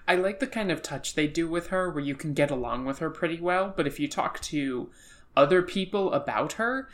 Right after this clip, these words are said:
I think multiple characters will tell you, "Yeah, she really doesn't like you, Veronica. Like, you specifically, she seems to have a beef with, so watch out for that."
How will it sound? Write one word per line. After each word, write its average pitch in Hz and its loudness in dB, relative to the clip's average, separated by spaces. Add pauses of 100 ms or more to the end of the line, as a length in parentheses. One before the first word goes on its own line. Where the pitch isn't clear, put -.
(140)
I 147 -2
think 156 2
multiple 202 0
characters 151 -2
will 147 -4
tell 139 0
you, 127 -4
"Yeah, 123 0
she 226 0
really 143 2
doesn't 131 0
like 131 2
you, 120 -2
Veronica. - -6
Like, 160 4
you 185 8
specifically, 170 2
she 160 -2
seems 139 0
to 143 0
have 127 -4
a 123 -4
beef 120 0
with, - -6
so 147 2
watch 143 2
out 123 2
for - -4
that." - -6